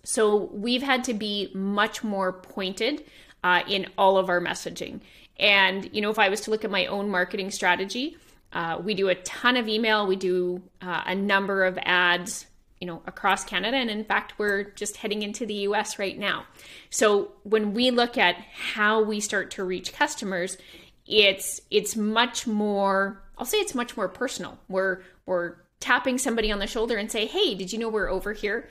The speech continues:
Uh, and we can help you solve problem X for your business." And like I say, once they contact us, then we actually get to know these people.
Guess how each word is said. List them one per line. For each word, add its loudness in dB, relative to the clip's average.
Uh, 0
and -6
we -4
can -6
help -4
you -6
solve 0
problem -2
X -4
for -6
your -2
business." -4
And 2
like 2
I 4
say, 2
once -2
they 0
contact -6
us, -4
then 0
we -2
actually -2
get -2
to -4
know -2
these -6
people. -8